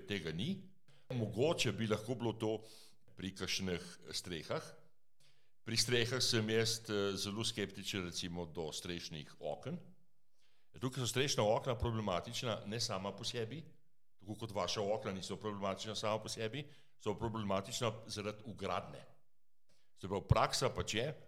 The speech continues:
tudi tle recimo zdaj pri sosedih, ki gledamo to hišo, da se ta strešna okna vgradi neposredno na špirovce. Ne, špirovce so recimo tam približno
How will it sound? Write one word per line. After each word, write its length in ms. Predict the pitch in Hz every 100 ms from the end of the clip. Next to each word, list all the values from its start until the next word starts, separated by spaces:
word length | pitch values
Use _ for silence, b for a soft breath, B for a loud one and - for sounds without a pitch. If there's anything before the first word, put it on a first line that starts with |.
| -
tudi 120 | 90 -
tle 140 | 104
recimo 280 | 90 98 90
zdaj 140 | 92 82
pri 100 | 87
sosedih, 420 | 85 - 110 120
ki 100 | 110
gledamo 360 | 107 107 107 101
to 100 | 104
hišo, 380 | 107 101 104 98 B B B -
da 100 | 104
se 180 | 107 113 - -
ta 260 | 104 113 110
strešna 600 | - - 107 123 120 104 -
okna 400 | 90 117 120 107
vgradi 680 | - 98 95 87 85 107 120 B B -
neposredno 800 | 87 123 - 117 - 104 104 104
na 100 | 101
špirovce. 580 | - - 104 90 - - - - - - - -
Ne, 140 | 101
špirovce 400 | - - 113 107
so 180 | 87 98
recimo 340 | 85 95 82
tam 180 | 73 78
približno 500 | - 71 80 - 71